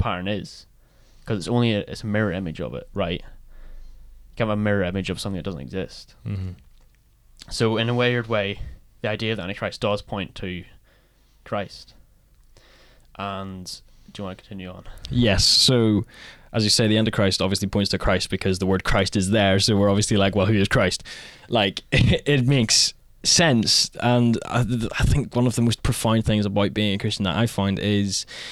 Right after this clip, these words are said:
Speaker 2: yes, we follow this pattern where you live in this pattern, but the only way to discover the pattern is to zoom out and actually notice it. Loads of people don't notice patterns because they're in it. You know, you don't, you don't see the pattern.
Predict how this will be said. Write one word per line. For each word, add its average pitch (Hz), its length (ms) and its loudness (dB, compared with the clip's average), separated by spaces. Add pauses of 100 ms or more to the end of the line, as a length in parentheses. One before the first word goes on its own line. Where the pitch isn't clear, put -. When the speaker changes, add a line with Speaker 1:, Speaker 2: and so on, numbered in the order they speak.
(200)
Speaker 2:
yes, 127 280 2
we 123 60 0
follow 120 260 2
this 117 120 2
pattern 107 380 0
where 107 100 2
you 104 80 4
live 104 140 2
in 113 60 0
this 113 120 0
pattern, 110 400 0
but 107 120 -6
the 104 120 -10 (180)
only 131 380 2
way 117 260 2
to 107 80 -2
discover 139 600 0
the 110 60 0
pattern 107 460 0
is 107 120 -2
to 110 120 -4
zoom 107 380 0
out 117 200 2
and 104 120 -2
actually 113 300 0
notice 113 340 2
it. 95 180 -4 (460)
Loads 135 280 2
of 131 40 4
people 139 140 4
don't 127 100 4
notice 127 160 4
patterns 101 400 2
because - 220 0
they're 139 120 2
in 139 140 2
it. - 340 0 (120)
You 107 100 0
know, 104 180 4
you 110 220 2
don't, 135 260 0 (600)
you 120 100 0
don't 139 220 2
see 120 540 4
the 107 140 0
pattern. 104 600 2